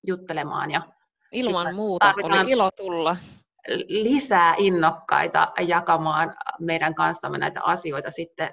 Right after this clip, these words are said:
Speaker 1: jos päästään jatkamaan tätä, tätä meidän, meidän sarjaa.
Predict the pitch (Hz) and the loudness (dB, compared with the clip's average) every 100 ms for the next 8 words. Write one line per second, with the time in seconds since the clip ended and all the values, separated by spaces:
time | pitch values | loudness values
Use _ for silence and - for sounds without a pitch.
0 | - - 160 170 - 160 - 160 175 180 | -10 -10 -8 -8 -8 -8 -6 -2 -2 -2
1 | - - 101 113 - - 156 - _ _ | -6 -6 -6 -6 -10 -6 -6 -6 _ _
2 | _ _ 170 - 160 160 160 156 156 156 | _ _ -10 -8 -6 -4 -2 -4 -6 -8
3 | 156 156 165 - 185 165 120 - - - | -6 -6 -4 0 0 0 -4 -4 -4 -6